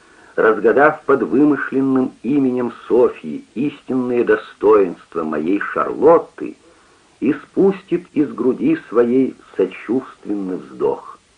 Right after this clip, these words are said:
Шарлотта Крейдок, жена Филдинга. Научи меня не только тешиться,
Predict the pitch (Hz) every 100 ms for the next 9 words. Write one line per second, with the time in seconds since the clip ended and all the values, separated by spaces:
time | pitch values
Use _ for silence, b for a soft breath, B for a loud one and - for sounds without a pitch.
0 | _ _ _ _ _ _ _ _ _ _
1 | _ _ _ - - 87 80 80 76 95
2 | 127 - _ - - 58 - 131 - _
3 | _ _ _ - 85 98 113 - - 55
4 | 55 58 - _ _ _ _ _ _ _
5 | _ _ _ _ - 123 156 180 202 196
6 | 190 185 180 170 180 175 165 - 135 135
7 | - - - - 64